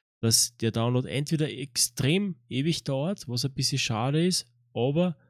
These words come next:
auf jeden Fall, ähm, den Download wert ist, weil die Karten sehr, sehr cool ist. Oder ihr habt Kollegen, die einen Uploaded Premium Account haben. Das ist der beste Fall. Fragt einmal jemanden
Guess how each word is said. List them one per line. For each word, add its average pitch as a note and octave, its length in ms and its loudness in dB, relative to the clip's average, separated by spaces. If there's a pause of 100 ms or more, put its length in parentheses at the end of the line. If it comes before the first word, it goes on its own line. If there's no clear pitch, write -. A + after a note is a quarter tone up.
(140)
auf A#2+ 200 -6
jeden C3+ 360 -2
Fall, B2+ 380 0 (600)
ähm, A#2 580 0 (260)
den A2+ 120 2
Download A#2 400 0
wert A2 220 2
ist, E3 300 2
weil A#2 340 2 (640)
die B2 80 2
Karten C3 480 -2
sehr, A#2 240 2
sehr A#2+ 160 0 (100)
cool A#2+ 160 0
ist. E3+ 300 -2 (920)
Oder G#3 280 4
ihr D3+ 180 4
habt D#3+ 300 0
Kollegen, D#3+ 560 2
die - 100 -2
einen D3+ 80 0
Uploaded D3 560 -2
Premium D#3 400 2
Account C#3+ 460 -2
haben. E3+ 240 0 (260)
Das C3+ 220 4
ist - 320 2 (160)
der C3 60 0
beste C#3 400 2
Fall. B2 280 0
Fragt - 560 -2
einmal D#3+ 160 2
jemanden D3+ 600 0